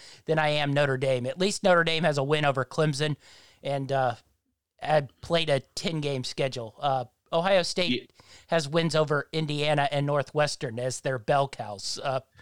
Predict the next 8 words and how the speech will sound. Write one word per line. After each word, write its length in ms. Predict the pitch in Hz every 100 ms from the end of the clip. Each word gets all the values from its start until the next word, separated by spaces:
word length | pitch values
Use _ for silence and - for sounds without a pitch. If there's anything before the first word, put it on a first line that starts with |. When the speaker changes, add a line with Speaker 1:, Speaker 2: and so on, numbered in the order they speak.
| - - _ _ - _
Speaker 2:
Yeah, 220 | 127 156
and, 300 | 135 127 120 -
and, 220 | 127 127
and 180 | 127 127
those 220 | 135 180
weren't 200 | 120 120
even 200 | 117 110
really, 460 | 107 110 104 104